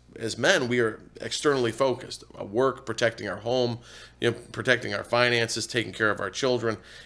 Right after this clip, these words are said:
And so a lot of this stuff, whether we're good at it or not,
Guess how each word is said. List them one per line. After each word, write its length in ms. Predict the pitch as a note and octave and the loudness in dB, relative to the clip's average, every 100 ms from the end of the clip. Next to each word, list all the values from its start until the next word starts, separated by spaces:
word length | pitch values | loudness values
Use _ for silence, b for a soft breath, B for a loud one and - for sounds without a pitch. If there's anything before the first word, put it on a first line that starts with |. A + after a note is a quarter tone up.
| B | B
And 120 | C3+ | -2
so 160 | B2 D3+ | 2 4
a 40 | |
lot 240 | C3 C#3 D#3 | 4 4 2
of 120 | A#2+ | 2
this 140 | A#2 | 2
stuff, 480 | - - G#3 C3+ - | 2 4 2 2 0
whether 200 | C#3 D#3 | 2 2
we're 120 | B2+ | 2
good 220 | G#2 C#3+ C#3 | 2 2 2
at 140 | A#2+ | 2
it 80 | G#2 | 0
or 180 | G2+ G2+ | 0 0
not, 400 | F#3+ E3 A#2 | 2 0 -2